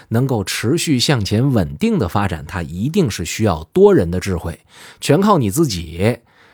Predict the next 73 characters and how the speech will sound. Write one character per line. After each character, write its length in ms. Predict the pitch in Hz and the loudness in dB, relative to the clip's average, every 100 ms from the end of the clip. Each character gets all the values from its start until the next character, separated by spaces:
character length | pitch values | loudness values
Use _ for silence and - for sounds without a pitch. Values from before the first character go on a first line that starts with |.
| _ | _
啊， 160 | 107 95 | -4 -2
这 100 | 131 | 0
个 100 | 135 | -2
事 220 | - 185 | 0 2
业 140 | 160 131 | 4 4
小 340 | - 95 - | 2 -2 0
的 140 | 165 | 0
时 100 | 185 | 2
候 80 | 95 | 0
是 80 | 90 | -2
可 240 | - 87 | -6 -8
以 80 | 87 | -8
的， 180 | 80 - | -8 -14
那 120 | 101 117 | -10 -4
大 280 | - 170 107 | -2 0 -2
了 140 | 85 | -2
的 100 | 78 | -8
时 140 | - | -12
候， 200 | - 76 - | -14 -16 -8
你 120 | 107 123 | 0 2
要 100 | 143 | 2
治 160 | 165 | 2
理 140 | 120 98 | 2 2
一 60 | |
个 80 | 113 | 0
国 180 | 104 110 | 0 2
家， 320 | 147 147 - - - - | 2 2 -2 -14 -20 -8
全 200 | - 143 | 0 0
凭 200 | 127 123 | 2 0
你 120 | 98 | 0
一 120 | 87 | 0
个 100 | 139 | 0
人 100 | 117 | 0
说 160 | 110 120 | 0 -2
了 120 | 117 | -2
算， 200 | 117 113 - _ _ _ _ | 0 -2 -4 _ _ _ _
早 300 | - - 143 | -6 0 0
早 180 | 127 - | 0 -6
晚 160 | - 87 | -8 -6
晚 120 | 85 - | -8 -10
都 140 | 80 | -12
得 100 | - - | -12 -16
出 180 | - | -12
事 80 | 85 | -10
儿。 80 | - _ _ _ _ _ _ _ | -12 _ _ _ _ _ _ _
好， 340 | - 123 - _ _ - _ _ | -2 -2 -2 _ _ -20 _ _
呃， 400 | 104 107 107 98 | 0 2 4 2
今 200 | - 143 | 2 2
天 200 | 135 135 | 4 2
呢， 100 | 120 | 2
我 140 | 101 | 2
们 160 | 92 98 | 0 2
的 160 | 101 98 | 0 0
这 100 | 104 | 0
个 140 | 98 | 0
冷 160 | 92 92 | 0 0
历 120 | 117 | -2
史 160 | - 92 | -4 -6
的 200 | 90 87 | -4 -4
这 120 | 120 | -2
一 100 | 95 | -2
部 140 | 104 | -2
分 120 | 104 98 | -2 0
呢， 120 | 92 | 0
就 100 | 98 | -2
先 180 | 120 117 | -2 -2
和 80 | |
大 120 | 117 120 | -2 0
家 120 | 131 | 2
聊 200 | 113 104 | 2 2
到 100 | 175 | 2
这 80 | 180 | 2
儿。 120 | - | 0